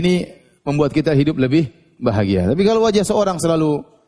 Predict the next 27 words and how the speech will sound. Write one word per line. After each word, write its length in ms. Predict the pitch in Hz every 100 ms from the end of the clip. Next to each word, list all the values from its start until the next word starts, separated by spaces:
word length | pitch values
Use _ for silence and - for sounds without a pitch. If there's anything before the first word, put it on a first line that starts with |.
| _ _
semerawut, 800 | - 135 135 135 127 117 113 123
lalu 480 | 131 127 127 123 131
selalu 480 | 131 127 127 123
sangar, 580 | - - 143 127 123 120 120 139 - _ _ -
karena 160 | 220
sebagian 320 | 269 233 226
orang 160 | 254 269
menyangka 400 | 233 262 247 196
dengan 160 | 190 185
wajah 240 | 190 180 160
sangarnya 400 | 175 165 156 214
dia 160 | 208
lebih 160 | 202 165
berwibawa, 640 | 160 151 151 151 151 110
ya. 120 | 92 76 - 117 _ _ _ _ _ _ _ _ _
Dia 120 | 147 190
lebih 240 | 165 143
gagah, 440 | 156 170 151 127 98 95
ya. 140 | 123 135 _ _ _ _ _ _ -
Dia 160 | 156
lebih 320 | 180 151 151 147 139 127 123 117 123 -
berkelas, 720 | 139 139 151 160 127 113 107
jaga 300 | 113 139 147
image, 480 | 170 175 147 117 -
nggak, 200 | 127 117 117
nggak 160 | 120 113 123
apa, 140 | 156